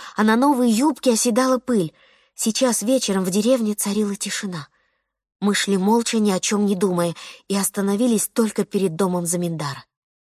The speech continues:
Лишь тогда я вдруг заметила, что пальцы Аммы до боли сжимают мне руку. «Здесь живёт твой отец.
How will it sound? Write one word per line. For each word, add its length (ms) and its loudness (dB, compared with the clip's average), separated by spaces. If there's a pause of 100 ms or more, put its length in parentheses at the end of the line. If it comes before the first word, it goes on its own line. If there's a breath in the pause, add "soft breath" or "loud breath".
(300)
Лишь 200 0
тогда 320 0
я 180 0
вдруг 260 -4
заметила, 520 -4
что 240 -8
пальцы 520 -4 (100)
Аммы 420 -2 (360 loud breath)
до 220 2
боли 400 -2
сжимают 640 0
мне 240 -4
руку. 480 -6 (1000)
«Здесь 500 -2 (160)
живёт 420 0
твой 280 -2
отец. 460 -8